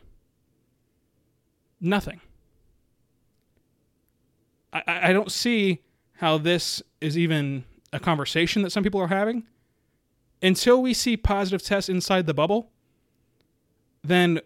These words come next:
the N B A is fine. Again, everyone, teams, players alike, prepared for this. They prepared for the, uh, uptick of, of positive tests once you come back. And then after that,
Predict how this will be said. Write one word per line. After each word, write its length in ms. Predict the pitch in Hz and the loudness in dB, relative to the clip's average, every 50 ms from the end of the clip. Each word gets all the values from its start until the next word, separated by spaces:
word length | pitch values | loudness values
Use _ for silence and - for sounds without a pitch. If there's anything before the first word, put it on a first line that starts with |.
| _ _ _ _ - | _ _ _ _ -4
the 120 | 147 180 | -2 0
N 100 | 190 202 | 2 2
B 80 | 196 220 | 2 2
A 40 | 214 | 0
is 100 | 208 - | 0 0
fine. 320 | - 247 254 226 156 - - - - - _ _ _ _ _ _ _ _ _ _ _ _ _ _ _ _ _ _ _ _ _ _ _ _ - | -2 -4 -4 -4 -6 -10 -14 -20 -20 -20 _ _ _ _ _ _ _ _ _ _ _ _ _ _ _ _ _ _ _ _ _ _ _ _ -4
Again, 240 | 196 208 214 220 185 - - | -2 2 4 2 2 2 0
everyone, 460 | 202 220 226 262 233 196 165 170 156 | 0 0 2 2 2 2 2 0 0
teams, 320 | - - 202 202 208 196 | -2 -2 -2 -2 -2 -2
players 360 | - - - 185 190 185 170 185 | -4 -4 -2 -2 0 0 0 0
alike, 360 | 185 202 196 170 - - _ _ _ _ _ - | 0 2 2 0 0 -4 _ _ _ _ _ -8
prepared 360 | - 190 170 - 202 226 220 - | -6 -2 0 2 2 2 2 0
for 100 | 170 143 | -2 -4
this. 320 | 127 - - - - - _ _ _ _ _ _ _ _ _ _ _ _ _ _ _ _ _ _ _ _ _ _ _ _ _ _ _ _ _ _ _ _ - | -4 -6 -12 -14 -16 -18 _ _ _ _ _ _ _ _ _ _ _ _ _ _ _ _ _ _ _ _ _ _ _ _ _ _ _ _ _ _ _ _ -2
They 100 | 180 180 | -2 0
prepared 400 | - 208 - - 170 170 190 180 | 0 2 2 2 2 2 0 -2
for 140 | - - 196 | -2 -2 0
the, 280 | 190 208 208 202 - - | 0 2 0 0 -2 -6
uh, 80 | - - _ _ - | -12 -12 _ _ 0
uptick 420 | 170 175 - - - 180 180 - - | 0 0 0 0 0 0 0 2 0
of, 180 | 175 180 170 - | 0 0 0 -2
of 160 | - 170 - - | -4 -4 -2 -2
positive 320 | - 156 151 156 180 170 | 0 0 0 -2 -4 -6
tests 260 | - - 170 165 - | -4 -4 -4 -4 -4
once 160 | 170 151 - | -6 -6 -6
you 80 | - 185 | -6 -6
come 220 | - 220 226 208 | -4 -2 -2 0
back. 320 | 175 156 156 180 196 - _ _ _ _ _ _ _ _ | 0 0 0 0 -4 -8 _ _ _ _ _ _ _ _
And 100 | - 202 | -4 -2
then 80 | 208 208 | 0 2
after 320 | 170 160 180 - - 277 | 2 2 0 0 -2 0
that, 400 | 233 190 160 170 208 247 - - | 2 2 2 2 0 -2 -6 -14